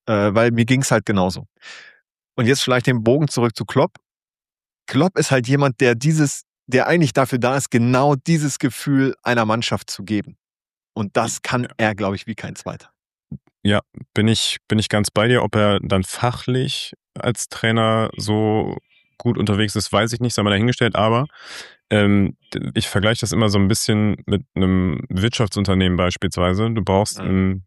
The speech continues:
Speaker 2: Geschäftsführer, der
Speaker 1: Ja.
Speaker 2: ist nicht dafür da, dass er alles kann, sondern der
Speaker 1: Genau.
Speaker 2: ist dafür da, dass die besten Leute um sich herum zu versammeln und das Bestmögliche rauszuholen.
Speaker 1: Gen-, genauso.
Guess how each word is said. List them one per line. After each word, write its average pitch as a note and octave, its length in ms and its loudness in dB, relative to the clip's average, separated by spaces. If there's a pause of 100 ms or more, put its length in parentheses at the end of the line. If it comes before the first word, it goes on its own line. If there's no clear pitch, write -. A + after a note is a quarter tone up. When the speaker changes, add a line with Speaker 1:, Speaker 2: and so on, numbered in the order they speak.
(120)
Speaker 2:
Geschäftsführer, A2 920 -2 (680)
der G2 100 4
Speaker 1:
Ja. F#2+ 260 2 (240)
Speaker 2:
ist - 200 -4
nicht A2 180 -2
dafür G#2 260 0
da, G2+ 160 2
dass F#2+ 160 -2
er - 100 0
alles F#2+ 240 -2
kann, C3 300 -4 (260)
sondern G2 260 2
der F2+ 100 2
Speaker 1:
Genau. - 80 2
Speaker 2:
ist - 120 -6
dafür G2 280 0
da, F#2+ 240 0
dass - 320 -4 (140)
die G2+ 60 2
besten G2 380 -2
Leute F#2 380 2
um F#2 100 -2
sich F2 180 -4
herum F2+ 440 -2
zu - 140 -6
versammeln F2+ 460 0
und E2+ 240 -4
das F2 120 -4
Bestmögliche - 560 -4
rauszuholen. G2+ 520 -2
Speaker 1:
Gen-, G#2+ 140 0 (400)
genauso. A#2+ 800 2